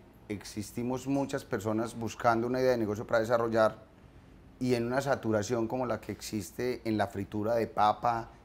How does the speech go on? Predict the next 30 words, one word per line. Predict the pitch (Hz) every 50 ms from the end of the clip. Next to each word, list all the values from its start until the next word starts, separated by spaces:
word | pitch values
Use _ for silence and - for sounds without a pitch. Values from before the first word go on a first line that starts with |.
| - -
de | 95 95
plátano | - 113 117 117 113 110 113 123 117 113 107
y | 104
de | 101 98
todos | - 131 131 131
los | 131 120
diferentes | 120 110 110 110 107 - 117 120 127 117
snacks, | 120 117 113 113 - - - - - - - - - - - - - - - -
vemos | 107 123 123 139 147 143
una | 160 160 156
oportunidad | 156 151 139 110 - - 120 120 117 113 117 117
de | 113 135 -
crear | - 131 117 110 113
un | 120 165
producto, | - - 143 147 160 180 170 - - - 139 135 - - -
el | 113 113 107
cual | - 120 117 113
denominamos | 120 127 123 117 110 110 110 113 123 - -
papa, | - - 143 135 135 - 135 -
pimienta, | - 113 107 104 104 104 98 - 120
limón. | 113 107 107 117 110 95 - - - - - - - - - - - - - - - - - - - - - - - - -
Hoy | 113 120 123 127 131
esta | 139 135 - - 131 127
papa, | - 175 175 170 - 156 143 - - - -
eh, | 113 110 104 107 104 101 98 101 98 - - - - 82 95 - - - - - -
podemos | - 120 113 113 113 127 131
definirlo | 120 131 131 120 123 113 107 104 113 123 123
como | 131 123 113
un | 107 110
fenómeno | - - 139 131 135 143 143 147 147 147 147 147 143 143 139 135 139 -